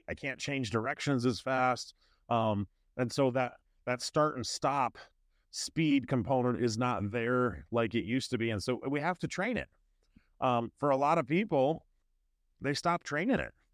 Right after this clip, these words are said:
right? They stop playing sports, they stop playing games, they stop doing things. Um, you know, they stop sprinting upstairs and running upstairs and doing things that kids might do, right? Like, why do kids run upstairs? Well,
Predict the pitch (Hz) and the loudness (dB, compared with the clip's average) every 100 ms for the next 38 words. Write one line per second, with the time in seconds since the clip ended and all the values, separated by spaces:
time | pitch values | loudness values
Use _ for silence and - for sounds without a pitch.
0 | _ _ _ 127 156 131 - 143 120 135 | _ _ _ -4 -2 -2 -2 -4 -2 -2
1 | 131 120 - 180 170 120 - 127 - 131 | -2 -4 0 0 2 -2 2 0 2 0
2 | 120 117 165 143 120 - 123 110 170 156 | 0 0 0 0 0 0 0 2 2 2
3 | 147 139 127 - _ _ _ 131 123 117 | 0 -2 -4 -8 _ _ _ 2 4 2
4 | 113 104 _ _ 185 131 131 120 - 143 | 0 -4 _ _ -2 0 2 0 -2 -4
5 | - - 117 135 131 135 127 - 117 117 | -6 -6 -2 -2 -2 -2 -2 -4 -4 -2
6 | 127 131 85 76 123 127 - - 131 135 | 0 0 0 0 2 2 0 -2 0 2
7 | 123 113 143 147 127 139 135 104 117 - | 2 2 4 2 2 -2 -2 0 -2 -4
8 | _ - - 175 160 123 131 92 98 151 | _ -16 0 0 2 0 0 -2 0 2
9 | 160 120 175 _ _ _ - 123 143 135 | 4 4 2 _ _ _ -8 -4 -2 -2
10 | 123 185 165 180 175 123 139 123 - 151 | -2 -2 0 0 0 2 2 2 0 -2
11 | 147 67 - 113 | -2 -4 -8 -10